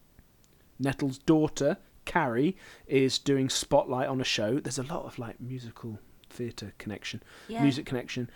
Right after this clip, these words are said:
Speaker 1: Um, and during the intermission of that show, Bonnie arrives to say goodbye 'cause she's leaving
Speaker 2: Oh.
Speaker 1: forever.
Speaker 2: Wow.
Speaker 1: She said, she tells her daughter,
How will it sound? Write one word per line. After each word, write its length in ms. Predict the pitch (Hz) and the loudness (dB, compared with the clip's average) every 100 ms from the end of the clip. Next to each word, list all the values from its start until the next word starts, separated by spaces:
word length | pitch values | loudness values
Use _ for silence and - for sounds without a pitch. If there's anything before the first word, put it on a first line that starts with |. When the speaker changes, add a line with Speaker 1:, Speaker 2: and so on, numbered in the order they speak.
| - | -10
Speaker 1:
Um, 220 | - 123 143 | -2 -2 0
and 140 | 131 131 | -2 2
during 440 | 170 165 165 165 - | 4 6 4 -2 -4
the 180 | 147 | 2
intermission 520 | 175 190 180 180 - 131 | 4 4 4 2 2 -2
of 100 | 117 | -2
that 180 | 120 | -2
show, 300 | - 123 117 | -2 0 0
Bonnie 420 | 113 139 147 139 127 | 0 2 2 2 2
arrives 580 | 117 117 117 113 - - _ _ - | 0 0 -2 -2 -6 -14 _ _ -10
to 80 | 120 | -4
say 280 | - 139 127 | 0 2 0
goodbye 600 | 123 117 117 110 104 101 _ _ _ _ | -2 -2 -2 -2 -6 -10 _ _ _ _
'cause 140 | - | -4
she's 240 | 120 127 - | 2 6 6
leaving 340 | 95 92 - - _ _ - | 4 -8 -20 -20 _ _ -10
Speaker 2:
Oh. 100 | 202 | 2
Speaker 1:
forever. 520 | 330 160 139 135 127 - - _ _ - | 6 6 6 -2 -6 -10 -20 _ _ -14
Speaker 2:
Wow. 440 | 151 190 226 131 120 _ _ _ _ - - - - - _ | -4 0 0 -2 -14 _ _ _ _ -20 -20 -20 -20 -20 _
Speaker 1:
She 300 | - - 151 | -4 0 2
said, 340 | 131 - 151 160 | 2 4 4 4
she 120 | 143 | 2
tells 260 | - 170 - | 6 4 4
her 80 | 147 | 2
daughter, 380 | 147 135 143 | 2 2 0